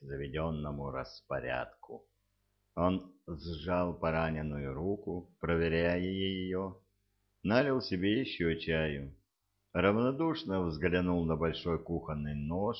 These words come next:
который зачем-то оставил лежать на столе рядом с хрупким фарфоровым чайником, и на минуту призадумался. А подумав, решил подняться наверх.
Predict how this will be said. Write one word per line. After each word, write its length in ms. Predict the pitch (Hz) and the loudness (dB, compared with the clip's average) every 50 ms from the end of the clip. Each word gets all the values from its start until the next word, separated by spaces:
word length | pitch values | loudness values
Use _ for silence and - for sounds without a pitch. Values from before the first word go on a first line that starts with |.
| - - _ _ _ _ _ _ _ _ _ _ | -8 -16 _ _ _ _ _ _ _ _ _ _
который 460 | - 90 85 - 95 95 87 87 82 | 0 0 2 4 4 2 2 2 2
зачем-то 540 | 71 82 78 - - 104 107 107 - - 78 | 2 0 0 0 0 0 0 0 0 0 0
оставил 520 | 76 - - - 90 87 85 82 80 78 - - - - | -2 -2 -2 0 0 2 2 2 0 -2 -4 -8 -12 -8
лежать 500 | 87 85 85 85 73 80 82 80 - - | -4 -2 -2 -2 0 0 0 0 -2 -4
на 120 | 76 78 | -8 -8
столе 580 | 73 - - 76 73 82 104 127 131 127 - - _ _ _ _ _ - | -8 -8 -6 -6 -4 -2 0 -2 -2 -2 -6 -12 _ _ _ _ _ -2
рядом 480 | - 82 87 90 87 69 80 78 71 - | 2 4 6 6 4 4 2 -2 -4 -6
с 100 | - - | -12 -16
хрупким 600 | - - 90 98 117 123 - - - 85 78 - | -12 -8 -4 -4 -4 -4 -6 -4 -2 -2 -2 -2
фарфоровым 680 | - 78 76 - - - 82 82 82 82 80 80 78 78 | -2 -2 -2 -2 -4 -2 -2 -2 0 -2 -2 -2 -4 -6
чайником, 680 | - - 82 71 67 67 64 62 - - - 113 113 - _ _ _ _ _ _ _ _ _ _ _ _ | -6 -6 -6 -4 -4 -6 -8 -10 -12 -12 -14 -16 -16 -16 _ _ _ _ _ _ _ _ _ _ _ _
и 280 | - - 80 90 107 120 | -6 -2 0 2 2 2
на 140 | 131 123 123 | 2 2 0
минуту 540 | 120 117 117 107 87 90 98 101 - 107 104 | 0 0 0 0 0 0 0 0 -2 -4 -4
призадумался. 1400 | - - 76 85 90 90 82 107 110 98 85 73 69 67 64 64 62 64 64 - - - - 120 117 117 - - _ _ _ _ _ _ _ _ _ _ _ _ _ _ _ _ - | -4 -4 -4 -2 -2 -2 0 0 0 0 0 -2 -4 -4 -4 -6 -6 -8 -8 -10 -12 -10 -8 -8 -8 -8 -10 -16 _ _ _ _ _ _ _ _ _ _ _ _ _ _ _ _ 2
А 120 | - 87 87 | 2 4 6
подумав, 560 | 95 104 110 113 139 156 165 165 160 151 - - - 135 | 6 4 6 6 4 4 4 4 2 2 0 -2 -2 0
решил 500 | 104 107 110 104 - - - 156 156 - | 2 4 4 2 2 2 2 2 2 2
подняться 640 | - 135 120 101 95 92 101 104 101 - - 113 | 4 2 2 4 2 2 2 2 0 -2 -4 -4
наверх. 560 | 117 120 123 113 82 71 69 - - - - | -2 -2 0 0 0 0 -2 -2 -6 -12 -16